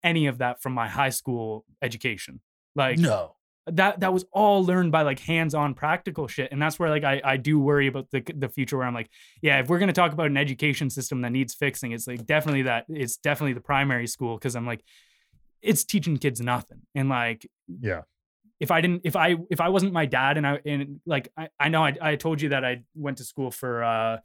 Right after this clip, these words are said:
Speaker 1: audio engineering and music production on another time, uh, earlier, but, uh, it was like that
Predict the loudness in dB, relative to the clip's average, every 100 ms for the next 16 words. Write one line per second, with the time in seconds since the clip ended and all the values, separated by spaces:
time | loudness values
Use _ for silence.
0 | _ _ _ -2 2 2 0 -4 -4 -4
1 | -4 -4 -6 -6 -4 -4 -2 -4 -4 -6
2 | -6 -4 -4 -4 -8 -16 -4 -2 -2 -4
3 | -4 -2 -2 -2 -4 -6 -4 0 2 2
4 | -4 _ _ _ -6 -2 -2 2 0 0